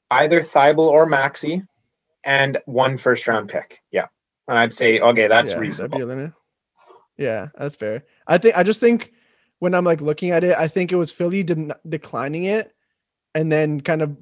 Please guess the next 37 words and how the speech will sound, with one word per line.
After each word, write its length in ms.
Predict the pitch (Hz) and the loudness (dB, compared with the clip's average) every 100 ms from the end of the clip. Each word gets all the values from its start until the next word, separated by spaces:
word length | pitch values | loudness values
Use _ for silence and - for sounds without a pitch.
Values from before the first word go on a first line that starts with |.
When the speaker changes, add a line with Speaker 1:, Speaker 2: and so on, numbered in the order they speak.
| _ _ | _ _
Speaker 2:
they 180 | 170 170 | -4 -4
saw 200 | 151 160 | 0 2
what 160 | 160 151 | 2 -2
Bro-, 180 | 151 | -8
Houston 300 | 160 160 180 | -6 -6 -6
saw 140 | 156 156 | -2 0
what 120 | 143 | 0
Brooklyn 280 | 151 156 170 | -2 -2 -2
had 300 | 165 185 190 | 2 4 4
and 240 | 156 147 | 0 -2
was 140 | 147 139 | -4 -2
like, 320 | 131 127 - _ _ _ | -4 -6 -14 _ _ _
"Okay, 320 | 151 147 127 127 | -4 0 0 0
this 220 | 156 160 | -2 -2
is 140 | 180 | 0
obviously 600 | 165 165 165 180 165 156 _ - | 2 0 -2 -2 -2 -2 _ -4
draft 260 | 156 156 | -2 0
capital 360 | 165 139 151 147 | -2 -2 -2 -2
that 120 | 147 | -2
extends 360 | 139 - 143 147 | -4 -6 -6 -6
for 160 | 151 | -6
another 260 | 147 147 143 | -4 -4 -6
seven 340 | - 147 139 | -4 -4 -4
years." 500 | 139 139 131 135 - _ _ _ _ _ _ | -4 -4 -4 -6 -10 _ _ _ _ _ _
Um, 480 | 143 131 120 127 113 _ _ _ _ _ - | -10 -6 -6 -6 -10 _ _ _ _ _ -10
this 220 | 160 170 | -8 -6
is 100 | 156 | -4
kind 220 | 160 151 | -4 -2
of, 260 | 147 139 _ _ _ _ _ _ _ _ _ - | -4 -6 _ _ _ _ _ _ _ _ _ -6
like, 160 | 175 160 | -4 0
whether 520 | 165 185 196 208 190 | 4 6 6 6 2
we 300 | 165 175 175 | -2 -6 -4
get 180 | 165 170 | -2 -2
a 60 | |
franchise, 720 | 160 156 165 175 156 160 - _ _ _ _ - | -2 -4 -2 0 2 0 -6 _ _ _ _ -6
like, 120 | 156 147 | -6 -2
changing, 560 | 175 160 160 156 156 | -4 -2 -2 -4 -8